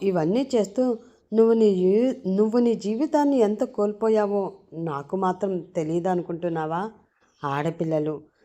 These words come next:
నువ్వే వాళ్ళని అర్థం చేసుకోకపోతే ఇంకెవరు అర్థం చేసుకుంటారు చెప్పు? వెళ్ళని,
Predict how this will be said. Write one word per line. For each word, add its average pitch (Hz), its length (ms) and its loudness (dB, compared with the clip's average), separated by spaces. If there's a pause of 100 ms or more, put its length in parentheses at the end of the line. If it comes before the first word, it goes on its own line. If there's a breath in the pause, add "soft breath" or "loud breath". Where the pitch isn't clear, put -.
(200 soft breath)
నువ్వే 175 300 0
వాళ్ళని 240 400 0
అర్థం 170 520 -4
చేసుకోకపోతే 170 800 -6
ఇంకెవరు 180 440 -2
అర్థం 180 360 -4
చేసుకుంటారు 175 560 -4
చెప్పు? 175 300 -6 (500 soft breath)
వెళ్ళని, 165 480 0